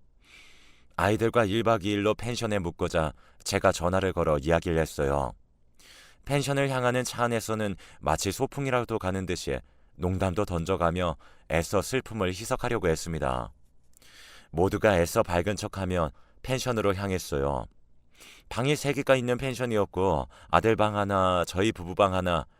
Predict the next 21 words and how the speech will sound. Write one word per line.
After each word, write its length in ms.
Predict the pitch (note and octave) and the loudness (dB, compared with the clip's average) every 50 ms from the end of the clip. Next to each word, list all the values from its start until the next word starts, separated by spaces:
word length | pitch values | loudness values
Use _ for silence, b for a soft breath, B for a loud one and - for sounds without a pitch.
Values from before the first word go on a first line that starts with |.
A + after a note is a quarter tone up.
| b b b b b b | b b b b b b
그리고 280 | - A#2 A#2+ A2 B2 B2 | -2 0 0 2 2 2
딸과 540 | - B2 B2+ C3 B2+ - B2 A#2 A2 G2+ - b b b | 2 2 2 2 0 0 0 2 2 0 -2 b b b
작은 340 | - - G2+ G#2 - A#2+ A2+ | -8 -4 -2 0 0 0 0
며느리가 420 | F#2+ F2 F2+ G2 F#2+ G#2 - G2+ | 0 0 0 -2 -2 0 0 0
쓸 220 | F#2+ - - G2+ - | 0 0 -2 -4 -4
방 220 | - D#2+ E2+ F2 | -4 -6 -4 -4
하-, 80 | E2 D2+ - b b b b | -4 -4 -6 b b b b
하나를 380 | b - A2+ G#2+ G2+ G#2 G2 F2+ | b -4 -2 0 0 0 -2 -2
지정해 480 | - - - - F#2 E2+ D#2+ C#2+ C2 - - - - - - - - | -4 -6 -4 -4 -2 0 -2 -2 -4 -6 -10 -18 -20 -20 -20 -18 -10
각자 300 | - F2+ F2 - A2+ G#2+ | -6 -6 0 4 4 4
짐을 300 | - - G#2 G2 G#2+ A2 | 4 2 -2 -2 -2 -4
풀어놓고는 720 | - - - A2+ G2+ G2 F2 - F#2 F#2 G2+ G#2+ F#2 C#2 - b b b b b b | -4 -2 -4 -2 -2 -2 -4 -4 -6 -6 -6 -6 -8 -10 -12 b b b b b b
묘지에도 560 | b D2+ F2 F#2+ G2 - G2+ F#2 F2+ E2 G#2+ | b 0 2 2 2 4 4 4 4 4 2
다녀오고 640 | G2+ F2 E2+ E2+ F2+ F#2 F2+ E2+ - - F2 D#2 C#2 - b b b b b b | 0 0 -2 0 0 0 0 0 0 -2 -2 -2 -2 -4 b b b b b b
각자 540 | b G2+ G#2 - - A2+ A2 G#2 F#2+ E2+ - - - | b -4 -4 -2 0 2 2 4 4 2 0 -2 -4
둘째 300 | - G#2 A#2 A2+ - B2+ | -4 -4 -4 -2 0 0
아들에게 380 | A#2+ A2+ - A#2 A2 A2 - A#2 | 0 0 0 0 -2 -2 -2 -4
하고픈 440 | A2 A2+ B2 - B2+ - - B2 A2+ | -6 -6 -6 -8 -8 -6 -6 0 4
말을 320 | F#2+ F#2 F2+ F2+ E2+ E2+ | 4 6 6 4 2 0
한 160 | F2 E2+ E2+ | 0 -2 0
뒤 160 | - D2+ C#2+ | -2 -2 -2